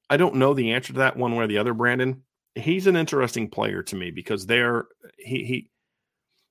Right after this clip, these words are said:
right now, I think he's more athlete than he is defensive football player. His most impressive clips are on offense where he's playing quarterback. There's some things on defense where,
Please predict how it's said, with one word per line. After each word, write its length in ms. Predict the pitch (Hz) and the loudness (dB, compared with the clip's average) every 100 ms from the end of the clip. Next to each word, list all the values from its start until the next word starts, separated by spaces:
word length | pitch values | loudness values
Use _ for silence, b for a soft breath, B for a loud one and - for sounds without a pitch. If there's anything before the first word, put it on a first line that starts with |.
| - | 0
right 220 | 139 160 | 4 4
now, 220 | 139 139 127 | 6 4 4
I 60 | |
think 180 | 123 113 | 2 -2
he's 160 | 131 123 | -2 2
more 160 | 113 | 2
athlete 440 | 101 107 104 101 98 | 2 0 -2 -4 -2
than 100 | 101 | -2
he 100 | 95 | -2
is 280 | 87 90 | -4 -8
defensive 440 | - 101 110 92 87 | -10 -4 -4 -4 -8
football 320 | 90 - 87 | -10 -10 -12
player. 400 | - 73 55 - 104 | -10 -12 -12 -12 -6
His 180 | 123 | -2
most 220 | 147 135 127 | 2 2 0
impressive 500 | 104 113 101 95 - | 0 -2 -2 -6 -10
clips 340 | - 120 104 - | -10 -8 -6 -6
are 80 | 82 | -8
on 160 | 82 | -6
offense 460 | 92 95 - 87 - | -4 -4 -6 -10 -10
where 60 | |
he's 80 | 82 | -12
playing 240 | - - - | -10 -14 -12
quarterback. 560 | - - - 69 69 - | -6 -6 -6 -10 -12 -4
There's 160 | 107 - | -4 -2
some 140 | 104 | -6
things 320 | - 143 139 | -2 0 0
on 160 | 113 98 | -2 -4
defense 500 | - 110 - 95 - | -6 -8 -6 -6 -6
where, 300 | 92 90 - | -8 -6 -8